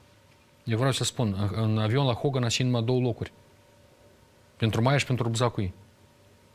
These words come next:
Nici pentru Grosu n-aș, că n-a să fugă de aici. Dar toți executorii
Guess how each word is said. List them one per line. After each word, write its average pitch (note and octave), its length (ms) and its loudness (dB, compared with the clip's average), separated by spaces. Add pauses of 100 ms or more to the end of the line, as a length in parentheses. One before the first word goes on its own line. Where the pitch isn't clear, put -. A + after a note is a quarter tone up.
(600)
Nici A#2+ 140 2
pentru D3 240 4
Grosu D3 320 2
n-aș, F#2+ 260 -2 (580)
că - 80 0
n-a A2 100 6
să - 120 2
fugă G2+ 220 0
de F2+ 80 -2
aici. F2 200 -6 (720)
Dar G#2+ 160 4
toți C#3 280 0
executorii A#2 720 0